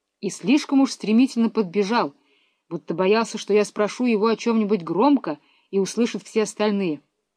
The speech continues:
«Что? А?» — сказал он совсем шепотом,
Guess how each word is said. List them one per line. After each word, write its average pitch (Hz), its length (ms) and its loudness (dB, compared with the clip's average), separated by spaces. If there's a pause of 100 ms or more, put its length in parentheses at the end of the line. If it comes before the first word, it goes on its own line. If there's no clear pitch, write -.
(720)
«Что? - 420 -4 (800)
А?» — 220 220 0 (760)
сказал 165 420 -6
он 156 60 -6
совсем 160 360 -12
шепотом, 240 560 -4